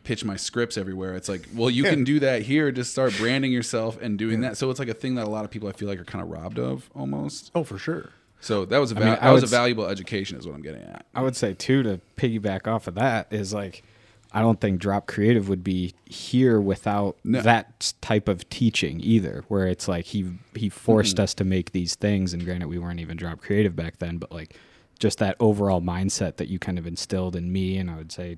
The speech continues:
Speaker 3: him too, is just, like, that working for yourself mentality and stuff. And that's where, like, this all kinda came about. So
Speaker 1: Yeah.
Speaker 2: Well, and, and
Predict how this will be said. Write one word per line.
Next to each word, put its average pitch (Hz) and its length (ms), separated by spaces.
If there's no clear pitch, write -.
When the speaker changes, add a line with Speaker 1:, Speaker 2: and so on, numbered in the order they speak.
Speaker 3:
him 98 300
too, 107 280
is 92 120
just, - 240
like, 82 280
that 95 240
working 98 400
for - 160
yourself 90 480
mentality 87 680
and 82 140
stuff. - 320
And 80 80
that's 80 220
where, 80 300
like, 78 160
this 85 220
all 82 180
kinda 80 240
came 82 280
about. 87 340
So - 220
Speaker 1:
Yeah. - 240
Speaker 2:
Well, 156 100
and, 170 220
and 147 320